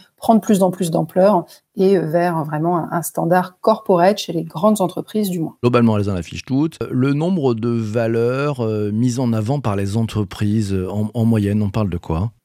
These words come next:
Speaker 1: Alors en moyenne, on parle de quatre valeurs par entreprise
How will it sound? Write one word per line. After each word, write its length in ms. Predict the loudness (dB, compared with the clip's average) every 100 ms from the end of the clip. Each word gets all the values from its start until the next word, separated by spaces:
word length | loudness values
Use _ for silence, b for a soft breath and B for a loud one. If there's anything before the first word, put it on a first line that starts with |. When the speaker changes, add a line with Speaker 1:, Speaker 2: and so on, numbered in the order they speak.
| _ _ 0
Speaker 1:
Alors 140 | 4
en 80 | 4
moyenne, 300 | 4 2 2
on 80 | 0
parle 220 | 0 -2
de 100 | -4 -4
quatre 340 | 0 0 0 0
valeurs 480 | 2 2 2 -2 -6 0
par 160 | 2
entreprise 600 | 2 -2 -6 0 2 2